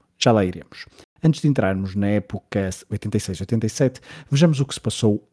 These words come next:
antes. O Benfica teve um início de década de oitenta bastante forte.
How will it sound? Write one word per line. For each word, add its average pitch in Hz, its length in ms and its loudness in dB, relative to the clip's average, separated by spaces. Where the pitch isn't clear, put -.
antes. 80 500 -6
O 147 60 6
Benfica 185 460 6
teve 160 180 8
um 160 100 8
início 113 320 4
de 107 60 0
década 98 420 -4
de 113 60 4
oitenta 120 420 4
bastante 98 680 0
forte. - 600 -10